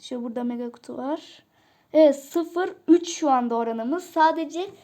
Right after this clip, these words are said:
karakter çıkarsa efsanevi çıkabiliyor. Ve sıfır üç. E, yine iyidir. En, önceki sezon deyip şöyle...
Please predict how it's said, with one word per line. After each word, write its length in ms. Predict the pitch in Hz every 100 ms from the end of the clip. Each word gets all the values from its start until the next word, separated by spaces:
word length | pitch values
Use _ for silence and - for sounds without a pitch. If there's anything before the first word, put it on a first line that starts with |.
| - _
karakter 440 | 294 302 302 311
çıkarsa 340 | 302 - 285 320
efsanevi 600 | 320 - 285 285 294 285
çıkabiliyor. 640 | - 226 214 196 226 302 - _ _ _ _ _
Ve 80 | 285
sıfır 340 | 285 311 202 320
üç. 320 | 370 - - _ _ _ _ _ _ _ _ -
E, 80 | 285
yine 300 | 311 311 320
iyidir. 680 | 311 330 233 269 - - _ _ _ _ _ _ _ _ _ _ _ _ _ - - _ -
En, 280 | 269 262 254 -
önceki 440 | 269 269 254 247
sezon 460 | - 262 262 262 247
deyip 300 | 247 285 -
şöyle... 580 | - - 240 240 240